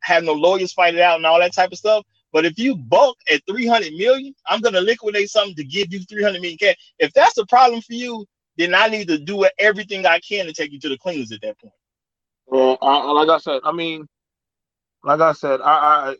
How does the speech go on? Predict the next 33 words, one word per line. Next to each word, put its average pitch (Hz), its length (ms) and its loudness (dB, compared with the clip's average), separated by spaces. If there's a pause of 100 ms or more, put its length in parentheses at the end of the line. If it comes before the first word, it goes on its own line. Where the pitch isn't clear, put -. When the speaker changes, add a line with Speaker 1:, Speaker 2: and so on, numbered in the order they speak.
(160)
Speaker 2:
I, 151 80 -4
I - 20 -2
just 151 220 -12
think 160 160 -8
the 127 60 -12
brother, 139 220 0
he, 147 200 -10
he, 156 240 -12
he, 165 140 -14 (180)
he 160 200 -6
ended 156 220 4
it 143 120 4
out 135 260 4
pretty 143 220 0
well 131 400 2 (440)
with 131 160 2
just - 260 0
settling. 113 420 0 (220)
Just, 131 320 -12 (220)
just 139 220 -6
settle. 139 400 0 (320)
Uh, 127 60 -12
most 165 320 0
people 165 340 -2
with 139 160 -4
money, 143 260 -2
they 131 140 -6
just 131 240 -6
settle. 135 440 2 (440)
They 127 80 -12
just 131 180 -8
try 147 180 4
to 113 160 0